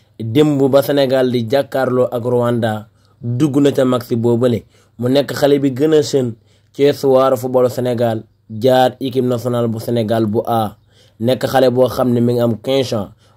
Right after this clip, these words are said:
man football lool, am capacité polémique yu bari ci moom lool. Ginnaaw ba ñépp di wax ne Asu Amara Diouf bi dafa ëpp. Wante daal ñun liñ ciy wax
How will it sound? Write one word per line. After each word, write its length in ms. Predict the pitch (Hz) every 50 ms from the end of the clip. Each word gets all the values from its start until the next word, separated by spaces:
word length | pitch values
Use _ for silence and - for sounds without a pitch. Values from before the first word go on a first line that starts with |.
| -
man 260 | 110 117 131 139 143 135
football 300 | 139 139 127 131 127 123
lool, 360 | 123 123 123 127 127 127 - _ _ _ _ -
am 200 | 135 139 135 120
capacité 600 | 117 - 131 127 127 131 127 120 - 123 117 123
polémique 420 | 117 - - 139 135 131 135 127 117
yu 60 | 120
bari 240 | 113 107 123 120 123 120
ci 80 | 131
moom 220 | 123 120 117 113 110
lool. 320 | 107 117 123 127 123 120 _ _ _ _ _ _ _ -
Ginnaaw 320 | 135 139 143 143 139 131
ba 100 | 123 131
ñépp 320 | 131 131 147 175 175 - 156
di 100 | 143 139
wax 180 | 135 127 123 127
ne 120 | 120 113 110 - _ _ _ _ _ -
Asu 280 | 127 135 143 123 - - -
Amara 360 | 135 131 131 131 127 123 120
Diouf 260 | 110 107 127 120 98
bi 140 | 101 120 123
dafa 140 | 117 117 110 -
ëpp. 160 | 120 104 - 113 110 98 _ _ _ _ _ _ -
Wante 420 | 113 120 135 143 147 123 139 135
daal 240 | 131 131 127 127 127
ñun 340 | 131 135 131 127 127 127 135
liñ 120 | 147 170 170 - -
ciy 180 | - 170 156
wax 260 | 147 139 127 117 -